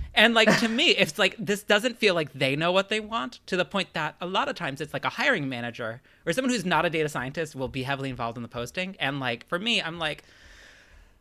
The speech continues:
Speaker 1: "Well, I don't really, I'm just gonna, I'm gonna try it anyway." And if they, if they, if they're like, "No, we really did care about five years of Java," then they'll just throw out my resume, you know?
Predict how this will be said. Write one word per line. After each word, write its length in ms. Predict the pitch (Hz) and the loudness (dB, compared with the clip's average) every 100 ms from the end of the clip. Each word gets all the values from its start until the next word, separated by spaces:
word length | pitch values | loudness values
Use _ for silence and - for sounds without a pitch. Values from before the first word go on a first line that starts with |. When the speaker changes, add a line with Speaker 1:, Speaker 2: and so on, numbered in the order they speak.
| _ | _
Speaker 1:
"Well, 120 | 440 539 571 539 480 | 2 6 6 6 8
I 140 | 294 269 | 10 10
don't 160 | 262 233 | 10 8
really, 460 | 214 208 196 196 - - - | 6 8 6 2 -4 -6 8
I'm 200 | 233 233 | 10 10
just 200 | 214 - | 6 6
gonna, 340 | 202 165 151 | 6 6 4
I'm 120 | 185 185 | 2 4
gonna 440 | 185 160 143 131 _ - | 6 6 6 2 _ -4
try 280 | 180 160 | 2 4
it 100 | 139 151 | 4 2
anyway." 500 | 139 139 127 117 117 | 0 0 2 2 2
And 140 | 147 | -2
if 80 | 151 | 4
they, 260 | 185 180 - - | 4 4 -4 -6
if 140 | 147 | -2
they, 200 | 143 135 143 | -2 -4 -6
if 140 | 190 160 | -6 2
they're 140 | 160 | 4
like, 120 | 170 | 6
"No, 200 | 175 196 | 6 6
we 140 | 175 151 | 6 0
really 280 | 135 156 | 0 0
did 220 | 151 151 147 | 0 -2 0
care 160 | 156 | 0
about 200 | 147 123 | 0 0
five 240 | 135 127 127 | 0 -2 -2
years 140 | 120 | -6
of 80 | 127 | 2
Java," 400 | 147 143 113 110 | 4 4 2 -4
then 120 | 135 | -4
they'll 100 | 151 | -4
just 160 | 170 175 | -6 -6
throw 160 | 196 | -4
out 80 | 196 | -4
my 140 | 208 196 | -6 -8
resume, 540 | 196 156 120 104 120 160 | -8 -8 -12 -12 -12 -6
you 140 | 156 | -2
know? 260 | 151 147 | 0 -2